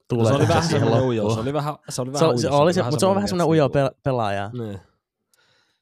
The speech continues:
Speaker 1: Se on semmonen pitkä, pitkä huijoppi nolla vitonen, jätkä, tiiäks, vetää kauhea maali ja menee sinne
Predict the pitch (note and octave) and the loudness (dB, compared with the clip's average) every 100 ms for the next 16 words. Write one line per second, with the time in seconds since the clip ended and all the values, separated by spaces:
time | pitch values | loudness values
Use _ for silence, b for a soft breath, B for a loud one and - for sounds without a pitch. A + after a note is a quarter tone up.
0 | _ - C3 D3+ D3 - - - - - | _ -10 -6 -4 -4 -8 -14 -16 -12 -8
1 | C3 - A#2 - - C#3 - A#2 B2+ A#2 | -8 -4 -4 -4 -6 -4 -2 0 2 0
2 | - A2 G#2+ G#2+ G#2+ G#2+ G#2 G2 F#2+ G2+ | 0 -2 -2 0 -2 -2 -4 -4 -4 -6
3 | - G2 G2 A2 A2 B2+ A#2 G#2+ G2+ G2+ | -6 -6 -6 -4 -2 0 2 0 -2 -4
4 | A2 G#2 F#2+ G2+ G#2 G#2+ G#2+ A#2+ A2+ | -4 -6 -6 -8 -6 -6 -6 -10 -10